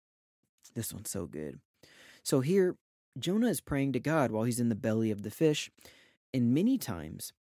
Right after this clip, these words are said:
he likens this experience to being in Sheol, or being in the grave,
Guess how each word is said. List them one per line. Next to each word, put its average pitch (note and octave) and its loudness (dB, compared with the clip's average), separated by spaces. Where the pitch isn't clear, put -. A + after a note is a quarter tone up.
he - -2
likens F#3 -2
this C3+ -6
experience C#3 -2
to A#2+ -2
being D3 2
in A2+ -2
Sheol, - -4
or B2 0
being B2+ 4
in A2 0
the G#2+ -2
grave, B2+ 4